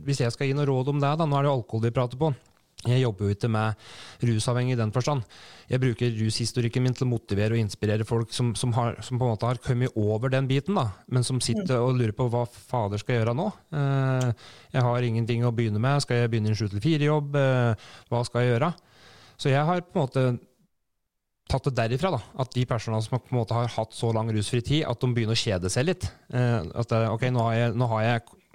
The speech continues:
Speaker 1: kontroll, eller nå, nå, nå er livet mitt på tur til å bli så bra at jeg trenger mere utfordringer.
Speaker 2: Mm. Mm.
Speaker 1: For, for at, eh, det er jo utfordringa vi står til. Det er jo dem vi må lære å komme over. Min suksess består ikke i penger eller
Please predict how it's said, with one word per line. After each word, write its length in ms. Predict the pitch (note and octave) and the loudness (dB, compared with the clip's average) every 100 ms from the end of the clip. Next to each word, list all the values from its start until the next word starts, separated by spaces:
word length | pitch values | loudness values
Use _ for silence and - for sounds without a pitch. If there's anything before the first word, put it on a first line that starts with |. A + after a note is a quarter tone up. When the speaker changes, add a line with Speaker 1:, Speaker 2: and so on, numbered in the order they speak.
| _ - | _ -2
Speaker 1:
kontroll, 400 | A#2 F#2 A2 A#2+ | -2 0 -2 0
eller 160 | A2+ | 0
nå, 280 | A#2 A2+ A2+ - - - - | 2 0 0 -4 -18 -20 -6
nå, 320 | B2 A#2+ A2+ A2+ | 0 0 0 0
nå 140 | A#2+ | 2
er 120 | A#2 A#2+ | 2 0
livet 240 | G#2 G2+ | 0 0
mitt 300 | A#2+ B2 - - | 0 -2 -8 -6
på 100 | B2 | -4
tur 160 | A2 G#2 | 0 -2
til 140 | B2+ | -2
å 20 | |
bli 100 | A2+ | -2
så 140 | A#2+ B2 | -2 0
bra 220 | B2+ C#3 | 0 0
at 80 | B2 | -2
jeg 100 | C3 | -2
trenger 320 | - G#2 A#2 A2 | 0 0 2 2
mere 460 | G#2+ G#2 G#2+ C#3+ C3+ | 2 2 2 0 0
utfordringer. 560 | A#2 - C#3 D#3+ F#3 B2 _ _ _ - | -2 0 0 2 0 -2 _ _ _ -6
Speaker 2:
Mm. 240 | G#3 E3+ | -4 -4
Mm. 0 | - _ _ _ G#3 | -8 _ _ _ -2
Speaker 1:
For, 220 | C#3+ E3+ | -2 0
for 120 | D#3 C#3 | 0 2
at, 180 | B2+ C3+ | 2 0
eh, 220 | C3 B2+ A2+ - - - _ _ _ _ _ _ _ | 0 0 -2 -10 -16 -20 _ _ _ _ _ _ _
det 60 | C3+ | 0
er 80 | B2+ | 2
jo 100 | C3 A2+ | 2 0
utfordringa 540 | - C#3+ C#3+ D#3 F3+ | 2 2 2 2 2
vi 80 | F3+ | 0
står 260 | F3+ A2 G#2+ | 0 -2 0
til. 180 | F#3+ C#3+ _ - | -2 -2 _ -6
Det 100 | C3 | 0
er 80 | C3 | 0
jo 60 | B2 | 0
dem 80 | A2+ | 0
vi 80 | A#2+ | 2
må 140 | D#3 F#3+ | 2 2
lære 320 | D3+ G#2 G2 | 2 0 -2
å 60 | G#2+ | -2
komme 200 | A2 F#2 | -2 0
over. 200 | A2+ D#3+ - - | 2 0 -2 -4
Min 240 | A#2+ C#3 G3 | 0 2 2
suksess 360 | - A#2+ A2+ | -2 0 -2
består 240 | A#2+ A#2 G#2+ | 0 0 -2
ikke 240 | G2+ G#2+ | -2 -4
i 40 | A#2+ | -2
penger 400 | - A#2 G2 G2+ | 0 -2 0 0
eller 220 | A2 A2+ | 2 0